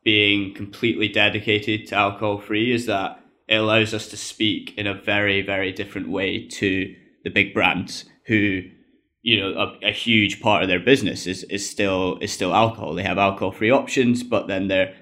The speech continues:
they're side by side with, um, with, with alcohol. So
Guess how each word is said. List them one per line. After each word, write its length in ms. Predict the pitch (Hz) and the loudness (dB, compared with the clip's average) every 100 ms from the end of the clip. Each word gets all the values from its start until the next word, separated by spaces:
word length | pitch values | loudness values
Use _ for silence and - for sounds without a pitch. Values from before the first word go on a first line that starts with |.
| _ | _
they're 80 | - | -10
side 300 | 101 - 196 | -2 0 2
by 120 | 98 | 0
side 520 | 90 107 101 92 90 - | -2 2 2 2 -2 -8
with, 420 | 104 95 - - - | -4 -4 -6 -18 -2
um, 640 | 98 95 92 95 101 - - _ _ | 4 4 4 -2 -6 -8 -20 _ _
with, 320 | 101 98 - | -4 -4 -6
with 180 | 110 104 | -4 2
alcohol. 560 | 101 98 95 101 80 110 | 4 2 0 -6 -6 -6
So 420 | - 110 104 104 | -2 0 0 -2